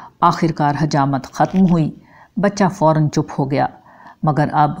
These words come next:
اس کی خوبصورت شکل تراشے ہوئے بالوں کے ساتھ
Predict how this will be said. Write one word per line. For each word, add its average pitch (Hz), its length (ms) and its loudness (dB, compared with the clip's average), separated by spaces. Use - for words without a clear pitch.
اس - 120 -6
کی 170 120 0
خوبصورت 180 580 -2
شکل 151 400 -2
تراشے 175 420 2
ہوئے 165 200 2
بالوں 147 380 0
کے 147 120 -4
ساتھ 151 360 -2